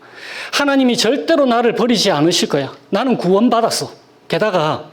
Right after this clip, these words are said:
나는 늘 예배 참석했고, 늘 십일 조 냈고, 내 재산으로 사람들 늘 돕고, 추호도 의심 없이 확신을 갖고 있다."고 한번 생각해 보세요. 그런데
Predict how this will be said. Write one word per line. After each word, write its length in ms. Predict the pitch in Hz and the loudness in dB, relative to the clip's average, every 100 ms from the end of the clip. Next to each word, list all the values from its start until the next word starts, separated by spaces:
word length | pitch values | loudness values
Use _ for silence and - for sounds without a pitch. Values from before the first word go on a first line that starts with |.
| - - _ | -20 -20 _
나는 400 | - 185 202 160 | -4 0 2 2
늘 640 | 151 196 233 262 269 294 285 - _ | 2 2 2 2 2 0 -4 -16 _
예배 300 | 160 165 190 | 0 2 0
참석했고, 840 | 185 175 - - - 127 - 113 - _ _ _ _ _ - | -2 -4 -4 -6 -12 -14 -14 -14 -16 _ _ _ _ _ -2
늘 360 | 180 240 294 | 2 2 2
십일 440 | 285 - 262 262 277 | 0 0 0 0 0
조 320 | 196 135 - | -2 -2 -6
냈고, 500 | 156 131 - 139 - - - - - - | -4 -4 -4 -6 -6 -16 -20 -20 -20 -4
내 280 | 190 247 285 | 0 2 0
재산으로 800 | 269 285 247 247 202 190 214 135 | 0 -2 0 0 2 2 2 0
사람들 720 | - 196 196 240 240 294 233 | -2 -2 0 2 2 2 2
늘 420 | 185 247 294 311 | 2 2 2 0
돕고, 640 | 165 151 - 185 113 - - - - - - - - | -2 -2 0 -2 -2 -12 -20 -20 -20 -20 -20 -20 -8
추호도 760 | - 330 294 302 285 277 220 | -2 0 2 2 2 0 2
의심 380 | 226 220 - 294 | 0 0 2 2
없이 240 | 233 - 190 | 2 0 -2
확신을 500 | - 240 - 240 170 | -2 -4 0 0 0
갖고 340 | 202 - 190 | -4 -4 -4
있다."고 360 | 185 - 143 127 | -4 -4 -4 -2
한번 240 | 139 151 | -6 -6
생각해 560 | - 180 165 170 147 131 | -6 -4 -6 -6 -8 -8
보세요. 360 | 147 - 170 - - - - - _ - | -10 -10 -12 -16 -20 -20 -20 -20 _ -4
그런데 520 | 214 190 165 156 113 | 0 2 2 2 -4